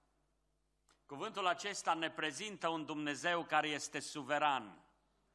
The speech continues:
în fața căruia furtuna și marea stau în ascultare. Ce har să ai un astfel de Dumnezeu! Vedeți,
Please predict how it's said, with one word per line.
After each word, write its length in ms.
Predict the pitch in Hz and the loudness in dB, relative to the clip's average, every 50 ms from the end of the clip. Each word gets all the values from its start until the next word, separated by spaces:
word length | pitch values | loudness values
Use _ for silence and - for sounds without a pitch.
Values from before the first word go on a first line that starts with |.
| _ _ _ _ | _ _ _ _
în 140 | - 127 127 | -8 -8 2
fața 340 | - 170 170 165 - 156 | 4 4 4 6 4 0
căruia 680 | - - 170 170 160 165 160 156 151 147 143 131 - - - - - _ _ _ _ _ _ _ _ | 0 2 2 2 2 4 6 6 8 6 6 4 -2 -14 -20 -20 -20 _ _ _ _ _ _ _ _
furtuna 680 | _ - 135 139 123 - - 185 185 180 160 143 135 | _ -4 -4 -4 -4 -2 -2 0 0 2 4 4 2
și 180 | - - 147 135 | 2 0 -6 0
marea 760 | 127 143 147 156 160 165 170 170 180 185 180 - - - _ _ _ _ _ _ _ _ _ _ _ _ _ _ _ _ _ | 2 4 6 6 4 4 4 2 0 0 -4 -10 -20 -20 _ _ _ _ _ _ _ _ _ _ _ _ _ _ _ _ _
stau 480 | _ - - - - 139 139 139 139 135 | _ -14 -12 -2 2 4 4 4 4 0
în 140 | 127 127 123 | -2 -2 -4
ascultare. 840 | 120 - - - - 127 - - 123 104 87 80 - - - - _ _ _ _ _ _ _ _ _ _ _ _ _ _ _ _ _ _ _ _ _ _ _ _ _ _ _ _ _ _ _ _ _ _ _ _ _ _ _ _ _ _ _ _ _ _ _ _ _ _ _ _ _ _ - _ _ _ _ _ _ _ _ | -4 -4 -8 -10 -8 -8 -8 -6 -6 -6 -6 -6 -10 -14 -20 -20 _ _ _ _ _ _ _ _ _ _ _ _ _ _ _ _ _ _ _ _ _ _ _ _ _ _ _ _ _ _ _ _ _ _ _ _ _ _ _ _ _ _ _ _ _ _ _ _ _ _ _ _ _ _ -20 _ _ _ _ _ _ _ _
Ce 180 | - 131 117 | 0 0 0
har 440 | 101 - - 127 117 101 87 82 - - | 0 4 6 6 8 8 6 2 -4 -8
să 260 | - - - - 92 | -6 -6 2 4 4
ai 140 | 92 90 90 | 4 4 2
un 160 | 87 87 87 | -2 -2 -2
astfel 400 | 85 82 - - - 92 87 82 | -2 -2 -4 -6 -8 -8 -8 -6
de 100 | 82 85 | -8 -10
Dumnezeu! 760 | 78 82 80 80 78 78 76 76 78 71 69 71 - - _ _ _ _ _ _ _ _ _ _ _ _ _ _ _ _ _ _ _ _ _ _ _ _ _ _ _ _ _ _ _ _ _ _ _ _ _ _ _ _ _ _ _ _ _ _ _ _ _ _ _ _ _ _ - - | -12 -10 -12 -10 -10 -10 -10 -8 -8 -10 -10 -10 -18 -20 _ _ _ _ _ _ _ _ _ _ _ _ _ _ _ _ _ _ _ _ _ _ _ _ _ _ _ _ _ _ _ _ _ _ _ _ _ _ _ _ _ _ _ _ _ _ _ _ _ _ _ _ _ _ -20 -6
Vedeți, 640 | - 160 180 175 240 226 233 - - - - - | 0 0 4 4 4 2 2 -2 -6 -6 -6 -8